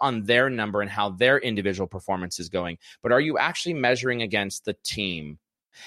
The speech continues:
And you know what's interesting is, um, y-, if you were to look at your sales organization and you were to go out and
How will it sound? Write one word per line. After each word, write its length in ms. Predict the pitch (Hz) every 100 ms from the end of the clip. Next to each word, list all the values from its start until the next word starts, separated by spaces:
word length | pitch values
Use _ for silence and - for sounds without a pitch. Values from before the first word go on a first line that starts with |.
| -
And 100 | -
you 80 | 190
know 120 | 269
what's 140 | 262 190
interesting 600 | 196 165 - 127 117 107
is, 520 | 117 117 113 110 107 -
um, 440 | 107 101 98 98 - _ _ -
y-, 200 | 127 -
if 380 | 95 - 147 127
you 140 | 185
were 100 | 240
to 280 | 196 165 143
look 200 | 127 135
at 140 | 120
your 120 | 107 110
sales 380 | - 117 110
organization 640 | 104 101 98 98 98 - 92
and 160 | 90
you 100 | 104
were 120 | 131 117
to 120 | 90
go 220 | 95 107
out 180 | 104 98
and 140 | 92